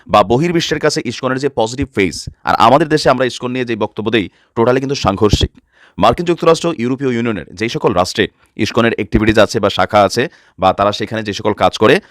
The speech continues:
তো আমাদের এখানে আমরা যখন ইস্কনকে সন্ত্রাসী গোষ্ঠী বলছি, কারণ তারা কিছু কিছু জায়গায় তাদের সমর্থকরা এই কাজগুলা করছে, কিন্তু পশ্চিমাদের কাছে তাদের এই ফেসটা কিন্তু উন্মোচিত না।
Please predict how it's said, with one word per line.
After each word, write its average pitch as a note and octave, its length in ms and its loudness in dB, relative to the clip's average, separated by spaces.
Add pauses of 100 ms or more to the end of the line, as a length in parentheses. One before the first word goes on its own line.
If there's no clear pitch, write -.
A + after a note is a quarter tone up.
(120)
তো - 100 -6
আমাদের D3+ 320 6
এখানে E3+ 180 0
আমরা B2+ 140 -2
যখন C3+ 160 -6
ইস্কনকে B2 380 -8
সন্ত্রাসী A#2 360 -6
গোষ্ঠী A2+ 220 -6
বলছি, G#2+ 300 -2 (220)
কারণ A#2 220 2
তারা C3 240 4
কিছু A#2 240 -6
কিছু E3 140 -2
জায়গায় G#2+ 300 4
তাদের G#2 160 0
সমর্থকরা C#3+ 540 0 (160)
এই G2 100 -4
কাজগুলা A2+ 340 0
করছে, A#2 300 0
কিন্তু B2+ 240 2 (340)
পশ্চিমাদের G#3 480 4
কাছে - 260 -4 (120)
তাদের B2 220 -4
এই D3 60 -4
ফেসটা B2 360 -6
কিন্তু E3+ 360 -6 (280)
উন্মোচিত E3 380 0
না। - 200 -8